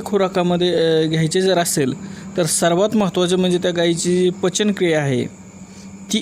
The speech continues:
एकदम मजबूत असली पाहिजे. आपण जेवढा पण चारा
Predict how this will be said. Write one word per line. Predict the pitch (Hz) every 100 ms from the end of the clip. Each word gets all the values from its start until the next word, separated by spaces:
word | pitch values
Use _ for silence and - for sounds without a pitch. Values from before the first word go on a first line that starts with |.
| 202
एकदम | 208 202 226
मजबूत | 214 180 160 151
असली | 139 - 127
पाहिजे. | 113 110 - - - - - - - - - -
आपण | - 165 190 180
जेवढा | 175 175 175
पण | 180 185
चारा | 180 180 156 151